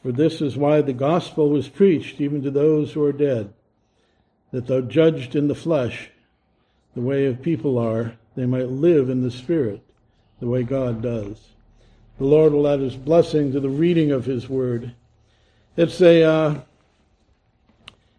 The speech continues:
exciting change here as he shifts his thoughts to the glories of God and what God has done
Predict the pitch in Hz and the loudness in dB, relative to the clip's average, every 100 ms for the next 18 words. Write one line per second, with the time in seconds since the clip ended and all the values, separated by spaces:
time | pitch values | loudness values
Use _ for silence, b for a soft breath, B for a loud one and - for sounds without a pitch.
0 | - 156 - 208 220 196 180 - 220 214 | -12 -10 2 6 8 6 2 4 6 6
1 | 196 - 156 147 135 139 143 - 202 202 | 4 2 0 0 -2 -4 -6 2 2 2
2 | - 170 127 185 165 170 _ _ _ _ | -6 -8 -4 -2 -2 -4 _ _ _ _
3 | _ _ _ 180 156 147 180 214 175 131 | _ _ _ -4 -4 2 6 8 6 2
4 | 127 - 175 131 160 160 151 147 151 147 | -4 -10 -12 -6 -4 -2 0 -2 -4 -2
5 | 156 160 147 156 120 151 151 143 135 | -2 0 0 -4 -4 -4 -2 -4 -8